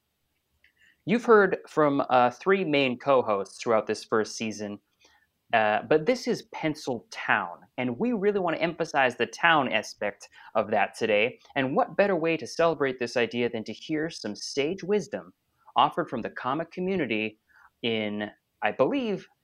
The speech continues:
all of these people are from Calgary, Alberta. So today we'll be sharing some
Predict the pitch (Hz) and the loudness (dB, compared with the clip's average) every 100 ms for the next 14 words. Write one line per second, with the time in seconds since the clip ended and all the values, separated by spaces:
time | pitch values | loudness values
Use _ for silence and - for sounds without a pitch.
0 | _ - 269 226 151 127 131 127 127 123 | _ 6 6 6 2 -2 -2 2 2 2
1 | 123 120 113 151 143 135 131 110 107 101 | 0 -2 2 2 4 2 0 2 2 0
2 | 80 - _ _ - - 139 131 160 196 | -2 -4 _ _ -20 -2 0 2 2 4
3 | 185 156 131 - 143 135 135 | 2 0 -4 2 2 2 -2